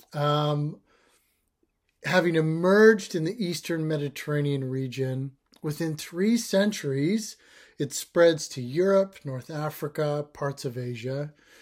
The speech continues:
and continues to expand during the Middle Ages, reaching as far east as China and as far west as Ireland. And some estimate by that point, by, you know, a thousand A D. Again, there's not consistent,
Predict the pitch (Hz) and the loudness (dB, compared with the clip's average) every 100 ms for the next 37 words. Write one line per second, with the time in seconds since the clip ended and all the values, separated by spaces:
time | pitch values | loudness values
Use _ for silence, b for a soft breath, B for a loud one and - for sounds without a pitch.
0 | B B 151 131 - 156 - - 233 262 | B B -6 -4 -4 -6 -4 4 6 6
1 | 262 - 185 151 - - 151 156 147 147 | 2 -2 -4 -4 -6 0 0 0 0 0
2 | 143 139 135 135 143 143 131 127 - 320 | 0 -2 -2 0 0 0 -2 -4 -6 -8
3 | 165 165 - 160 147 - - 170 185 185 | -4 -4 -2 -2 -2 -4 -2 2 4 4
4 | 185 - 147 - - - 165 170 180 180 | 0 -6 -10 -10 -10 -10 -6 -4 -4 -6
5 | 180 _ B B B 143 139 - 156 139 | -10 _ B B B -6 -6 -4 -2 -2
6 | 131 147 247 - 127 - - - 123 131 | 0 0 -2 -6 -10 -12 -16 -12 -6 -4
7 | 143 156 170 160 - _ b b b b | -4 -4 -6 -12 -18 _ b b b b
8 | b b 135 120 - 180 185 202 220 170 | b b -6 -6 0 2 2 0 -2 -4
9 | - 160 160 156 - 151 143 151 147 - | -4 -2 0 -2 -2 -2 0 -2 -4 -6
10 | 143 143 139 - - 135 135 214 196 131 | -6 -4 -6 -10 -6 -4 -4 -6 -8 -6
11 | 127 127 135 135 139 131 127 127 135 156 | -6 -6 -6 -4 -4 -6 -4 -4 -2 0
12 | 143 135 - B B - 143 151 156 151 | -2 -4 -12 B B -4 -2 -2 -4 -4
13 | 139 143 - 147 - - | -8 -8 -8 -10 -10 -16